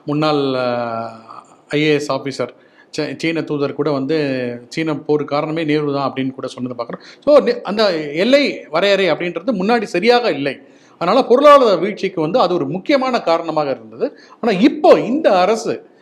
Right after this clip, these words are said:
பொறுப்பேற்ற பின் கடந்த பத்து ஆண்டுகள்ல ரொம்ப பர்ஃபெக்டாக, தெளிவாக எல்லைகளை வரையறைப்படுத்து, அங்க என்னெல்லாம் தேவையான டிப்ளாய்மெண்ட், எப்படி அங்க கண்ட்ரோல் பண்ண வேண்டும்ன்றது ரொம்ப தெளிவா பண்ணியிருக்காங்க.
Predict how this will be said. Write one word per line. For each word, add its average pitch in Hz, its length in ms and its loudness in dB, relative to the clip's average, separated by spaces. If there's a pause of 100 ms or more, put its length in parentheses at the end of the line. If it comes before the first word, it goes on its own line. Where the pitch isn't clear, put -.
(200)
பொறுப்பேற்ற 190 560 0
பின் 190 200 -6
கடந்த 202 400 0
பத்து - 360 0
ஆண்டுகள்ல 185 760 0 (400)
ரொம்ப 247 500 4
பர்ஃபெக்டாக, 233 680 -2
தெளிவாக 240 500 4
எல்லைகளை 190 480 0
வரையறைப்படுத்து, 160 960 -2
அங்க 160 220 -4
என்னெல்லாம் 226 440 2
தேவையான 202 400 0
டிப்ளாய்மெண்ட், 156 580 0 (480)
எப்படி 233 340 0
அங்க 185 160 0
கண்ட்ரோல் 208 400 -2
பண்ண 156 180 -4
வேண்டும்ன்றது 170 420 -4
ரொம்ப 240 320 0
தெளிவா 180 540 -2 (520)
பண்ணியிருக்காங்க. 135 560 -6